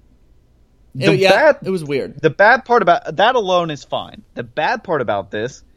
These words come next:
Speaker 2: is a couple weeks ago at Media Days, he said he knew nothing about it. So if you're saying you didn't know anything about it, now you're saying, "Oh, I did know something about it and I elevated it." Well, which, you're lying one way or another. So which is it? So, uh, it just kinda shot himself in the foot.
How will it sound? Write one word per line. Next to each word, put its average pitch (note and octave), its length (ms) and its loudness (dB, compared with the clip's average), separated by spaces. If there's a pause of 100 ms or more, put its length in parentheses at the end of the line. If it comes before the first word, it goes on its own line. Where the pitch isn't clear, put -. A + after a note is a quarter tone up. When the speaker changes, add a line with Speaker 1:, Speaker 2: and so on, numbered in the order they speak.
(180)
Speaker 2:
is D#3 440 -2
a D3 80 -6
couple G3 320 0
weeks F3 220 -2
ago E3+ 160 2
at C#3+ 80 0
Media F3 300 -4
Days, D3 260 0
he F3+ 100 -6
said A3 200 0
he G3 100 -2
knew F#3+ 120 -4
nothing F#3 360 0
about E3+ 320 -2
it. G#2+ 140 -14 (520)
So A3+ 180 4
if G#3+ 120 -2
you're G#3 80 -12
saying B3 280 -6
you A3 120 -8
didn't G#3+ 140 -6
know G#3+ 160 -2
anything G3 280 -6
about F#3+ 280 6
it, D#3+ 120 -2
now D#3 80 2
you're E3 160 0
saying, D#3+ 260 -2
"Oh, D3+ 160 6
I B2+ 120 6
did D#3 160 -2
know D#3 100 -6
something C3+ 300 -6
about A#2+ 180 2
it A#2 80 -4
and A2 100 -6
I A2+ 60 -2
elevated A#2 460 -2
it." B2 180 -6
Well, F#3 160 0
which, B3 220 -2
you're C#3 340 -2
lying D3 460 2
one D#3+ 200 0
way B2 180 0
or G2+ 100 0
another. G#2 420 -4 (280)
So F3+ 180 2
which G3 280 2
is G3+ 200 -2
it? - 180 -10
So, E3 200 -4
uh, - 20 -8
it D3+ 320 -4
just A#3 200 -4
kinda G3+ 200 2
shot D#3+ 160 4
himself C3 300 0
in C3+ 60 -8
the A2 80 -6
foot. B2+ 360 -2